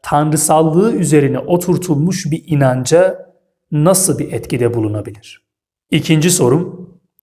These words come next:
madem ki Barnabas İncil'i en hakiki İncil'dir, O halde Allah hakiki İncil henüz tamamen yok olmadan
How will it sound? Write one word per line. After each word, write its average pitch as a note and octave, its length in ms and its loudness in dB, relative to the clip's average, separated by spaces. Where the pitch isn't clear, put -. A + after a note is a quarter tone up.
madem D#3+ 560 2
ki A#2+ 220 -4
Barnabas C#3+ 560 2
İncil'i A#2 440 -6
en F#3 200 0
hakiki D3 640 -2
İncil'dir, C3 760 -2
O D#3+ 140 4
halde D#3+ 640 2
Allah E3 540 2
hakiki F3 640 -2
İncil F3 420 4
henüz G#3 500 -2
tamamen F#3 580 0
yok D3 340 2
olmadan B2 680 0